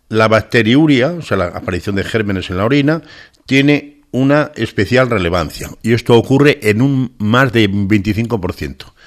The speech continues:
de los pacientes, sin que esto signifique necesariamente la presencia de infección. Voy a hablar, mm, aunque suene un poco extraño, pero es necesario hacerlo, de los, la microbiología, de los gérmenes, mm, más habituales,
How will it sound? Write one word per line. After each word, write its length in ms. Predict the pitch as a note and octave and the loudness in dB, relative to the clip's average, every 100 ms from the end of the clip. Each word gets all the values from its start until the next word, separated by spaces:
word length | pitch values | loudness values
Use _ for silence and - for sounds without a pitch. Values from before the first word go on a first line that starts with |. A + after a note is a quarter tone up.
| _ - | _ -12
de 100 | F2 | -10
los 120 | - | -8
pacientes, 580 | D#2 - C2 - - - - - - - _ | -12 -12 -18 -20 -20 -20 -20 -20 -20 -20 _
sin 300 | - A#2 G#2+ | -4 -2 0
que 80 | A2+ | -2
esto 180 | A2 A#2 | -2 -2
signifique 560 | A2+ A2+ A2+ A#2 A#2+ - | -2 -2 -2 -2 -4 -6
necesariamente 720 | F#2+ G2 F2+ G2+ G2+ G2+ G2+ | -6 -6 -4 -2 -2 -2 -2
la 80 | F#2+ | -2
presencia 320 | E2 F#2 G2 | -4 -6 -4
de 80 | D2+ | -6
infección. 400 | C#2 D2 B1+ - - - - - - _ | -8 -12 -14 -18 -20 -20 -20 -20 -20 _
Voy 180 | A2+ C#3+ | 4 6
a 20 | |
hablar, 300 | C#3+ C#3+ D3 | 6 4 2
mm, 680 | B2 A#2+ A2+ A2 G#2+ G#2 G2+ A2+ A2+ - | -2 0 0 0 0 0 -2 -4 -10 -4
aunque 280 | G#2 G2 G2+ | -2 0 -2
suene 320 | - B2 B2+ | -2 0 0
un 60 | A2+ | -2
poco 240 | - F#2+ | -2 -4
extraño, 360 | F2 B2+ C3 C3+ | -2 -2 0 -2
pero 140 | G#2+ | -2
es 80 | G#2+ | -2
necesario 540 | G#2+ F#2+ G#2 G#2 F#2+ - - - _ - - - - | -2 0 2 2 0 -6 -20 -20 _ -20 -20 -20 -10
hacerlo, 580 | G#2 C#3+ B2 A#2+ B2+ - _ _ | -4 0 0 0 -2 -6 _ _
de 100 | - | -4
los, 300 | G2 F2+ F2+ - | -2 -2 -4 -8
la 200 | G#2 G#2+ | -4 -2
microbiología, 840 | G#2 G2+ G#2+ F#2 F2+ F2 A#2+ A#2 E3+ | 0 0 0 0 -2 -2 0 0 -2
de 200 | D#3+ F#2+ | -6 -6
los 240 | F2+ G2 | -2 -4
gérmenes, 640 | - C3+ C3 C3 C#3 - - - - - _ _ _ - | 0 0 2 2 0 -4 -12 -18 -20 -20 _ _ _ -6
mm, 60 | |
más 580 | F#2+ F#2+ F#2 F#2 A2+ - | -4 -2 -2 0 0 2
habituales, 680 | G2 D#2+ A#2 B2 C#3+ - - | 0 2 2 2 0 -4 -14